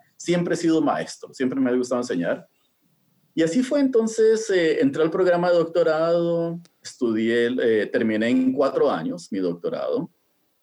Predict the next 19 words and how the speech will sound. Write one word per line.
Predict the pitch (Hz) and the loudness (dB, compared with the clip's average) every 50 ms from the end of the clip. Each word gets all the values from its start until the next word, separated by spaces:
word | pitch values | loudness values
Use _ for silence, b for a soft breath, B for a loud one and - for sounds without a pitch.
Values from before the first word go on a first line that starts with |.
| _ _ _ | _ _ _
Y | 139 127 | -4 0
cuando | 131 135 123 117 117 | 0 0 0 0 -2
estaba | 107 - 147 147 180 190 | 0 0 0 0 0 0
terminando | 220 185 165 147 135 131 135 139 131 | -2 -2 0 2 2 2 2 0 0
el | - | 0
programa | 175 147 127 123 120 120 123 131 139 | 0 0 0 0 0 2 2 2 2
de | 147 139 | 2 2
doctorado, | 123 113 117 117 117 98 98 101 110 117 | 2 0 0 -2 0 2 2 2 2 2
entonces, | 120 120 120 123 117 120 117 113 - - 123 120 107 | 0 0 0 -2 0 0 -2 -4 -4 -4 -4 -2 0
es | 127 123 - | -2 -2 -2
un | 143 135 | -4 -4
programa | - 160 139 139 135 135 135 139 143 147 - | -2 0 0 0 2 2 2 0 0 -2 -2
en | - 120 110 110 - | -2 -2 -2 -2 -2
teología | 113 101 95 95 95 - - - - 139 143 151 156 160 156 160 156 | 0 0 2 0 0 -2 -6 -2 -2 -2 0 0 0 -2 -2 -4 -4
y | - 107 | -4 -4
educación, | 98 92 95 87 - 90 - - - 64 - - | -2 -2 -4 -6 -6 -8 -10 -8 -10 -12 -12 -12
un | 82 | -18
programa | - - 117 110 127 117 117 117 | -6 -4 -2 -2 0 0 -2 -2
interdisciplinario. | 110 - - - - - - - - _ - 73 - 67 - 76 - 170 175 | -2 -2 -4 -6 -6 -12 -14 -14 -14 _ -14 -14 -14 -16 -16 -16 -16 -16 -16